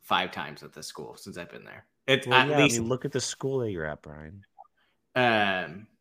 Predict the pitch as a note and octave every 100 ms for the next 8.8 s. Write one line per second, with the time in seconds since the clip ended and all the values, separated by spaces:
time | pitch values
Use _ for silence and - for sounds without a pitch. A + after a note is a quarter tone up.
0 | _ _ - A#2 - E2+ E2+ D2+ - B1
1 | - _ - - - - _ _ _ A#2
2 | A2 G#2+ G#2 G2 G2 A2 A2+ - - -
3 | - - E3+ - E3+ - B2 A#2+ - -
4 | - - C#2+ D2 _ _ _ _ _ G#2+
5 | G2 C#2+ F#2+ A#2 G2+ F2+ - B2 A#2 -
6 | - G#2 G2 F#2 E2 - - _ _ _
7 | _ _ _ _ _ _ _ _ _ _
8 | _ _ - - F#2 C3 F#2 E2+